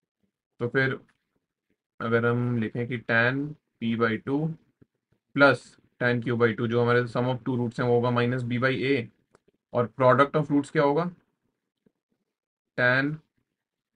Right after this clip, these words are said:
अच्छा, और दूसरी चीज़ मुझे क्या समझ में आ रहा है question में, कि मेरे पास P by Q और Q by two, कि P by two और Q by two में खेलने का तो कोई तरीका है नहीं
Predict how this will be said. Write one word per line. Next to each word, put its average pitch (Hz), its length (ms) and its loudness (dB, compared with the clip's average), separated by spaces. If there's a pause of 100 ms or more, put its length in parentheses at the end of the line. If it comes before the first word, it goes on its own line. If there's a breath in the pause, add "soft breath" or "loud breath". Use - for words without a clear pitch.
(240)
अच्छा, 147 360 4 (160)
और 156 160 6
दूसरी 156 360 0
चीज़ 202 200 0
मुझे 180 200 6
क्या 180 180 4
समझ 175 220 0
में 170 80 2
आ 147 80 6
रहा 135 100 4
है 139 60 2
question 139 300 -2
में, 127 240 -4 (560)
कि 170 60 2
मेरे 170 200 4
पास 226 420 0
P 160 160 0
by 190 80 4 (120)
Q 185 200 0
और 185 200 0
Q 175 240 -4
by 180 120 4 (100)
two, 160 260 2 (280)
कि 156 80 -6
P 170 220 0
by 196 220 8
two 202 240 0
और 214 160 8
Q 175 220 0
by 190 180 4
two 185 160 -2
में 196 120 0
खेलने 185 280 0
का 190 80 4
तो 190 120 -2
कोई 180 160 2
तरीका 175 340 4
है 165 160 4
नहीं 104 180 0